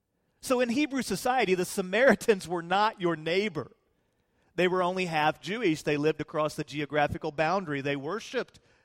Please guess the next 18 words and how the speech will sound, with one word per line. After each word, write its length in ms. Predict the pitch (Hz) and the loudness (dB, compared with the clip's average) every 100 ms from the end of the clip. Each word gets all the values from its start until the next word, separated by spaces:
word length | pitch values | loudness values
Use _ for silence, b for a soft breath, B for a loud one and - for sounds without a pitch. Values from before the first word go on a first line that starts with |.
| b | b
differently 520 | 139 175 175 151 147 | 0 0 0 -4 -4
than 180 | 147 143 | -4 -6
you 160 | 143 143 | -8 -6
did. 220 | 139 127 | -4 -2
They 100 | 147 | -2
voted 400 | 143 190 277 196 | 0 -2 -2 -2
differently 460 | 147 - 143 139 139 | -4 -4 -8 -8 -8
than 180 | 139 | -8
you 140 | 131 135 | -12 -10
did. 340 | 131 113 - _ _ _ _ _ _ _ _ _ _ _ _ _ | -10 -10 -14 _ _ _ _ _ _ _ _ _ _ _ _ _
Within 220 | 147 160 | -6 -4
Hebrew 320 | 160 185 233 214 | -2 -2 -2 -4
society, 460 | 170 226 240 240 | -4 -4 0 2
the 100 | 170 | 2
Samaritans 720 | 165 175 165 226 220 185 175 | 0 -4 -4 0 0 0 -4
were 140 | 160 170 | -4 -6
social 400 | - 180 175 165 | -2 -2 -2 -2
outcasts. 880 | 180 226 - 233 180 135 - - | 0 -2 -6 -6 -6 -8 -12 -16